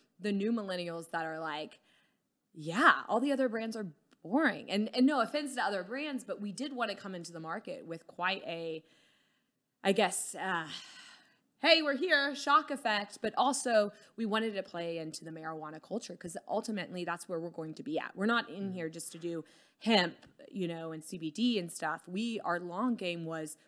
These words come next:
Speaker 1: we wanna sell the best weed
Speaker 2: Sure.
Speaker 1: whenever it's legal. And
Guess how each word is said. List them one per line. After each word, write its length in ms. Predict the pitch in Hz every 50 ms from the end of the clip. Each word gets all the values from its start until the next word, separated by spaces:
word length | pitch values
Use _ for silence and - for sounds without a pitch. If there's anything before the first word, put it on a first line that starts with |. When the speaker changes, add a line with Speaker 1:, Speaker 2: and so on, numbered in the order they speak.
| _ _
Speaker 1:
we 120 | - 202 208
wanna 220 | 202 208 202 202
sell 400 | - - 170 156 160 160 160 160 - _ _ _ _ _ _ _
the 100 | 170 156
best 520 | 151 175 170 170 170 - - - - - _ _ _
weed 300 | 208 175 170 151 143 - - _ _ _ _ _ _ _ _ _ _ _ _ _ _ _ _ _ _ _ _ _ _ _ _ _ _ -
Speaker 2:
Sure. 60 | 190
Speaker 1:
whenever 260 | 185 180 170 180 180
it's 160 | 175 - -
legal. 360 | 170 156 143 - - - - _ _ - - _ _ _
And 480 | 208 208 196 190 185 175 180 175 175